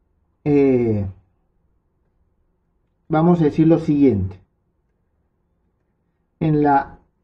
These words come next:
epsilon vecindad fuerte,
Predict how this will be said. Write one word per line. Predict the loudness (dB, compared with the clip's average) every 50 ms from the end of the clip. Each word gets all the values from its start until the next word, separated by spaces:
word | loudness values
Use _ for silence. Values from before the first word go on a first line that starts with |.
| _ _ _ _ _ _ _ _ _ _ _ _ _ _ _ _ _ _ _ _ _ _ _ _ _ _ _
epsilon | 2 2 2 2 0 -6 -6 0 0 2 4 4 2 2 2 0 -2 -4 -8 -12 -14 _ _ _ _ _
vecindad | -20 -4 0 2 2 2 2 0 2 2 2 2 2 2 2 2 0 0 -6 -14 -20 _ _ _ _ _ _ _ _ _ _ _ _ _ _ _ _ _ _ _ _ _ _ _ _ _ _ _ _ _ _ _ _ _ _ _ _ _ _ _ _ _ _ _ _ _ _ _ _ _ _ _ _ _ _ _ _ _ _ _ _ _ _ _ _ _ _ _ _ _ _ _ _ _ _ _ _ _ _ _ _ _ _ _ _ _ _
fuerte, | 2 4 6 6 4 4 2 0 -2 -2 0 2 2 2 2 0 -6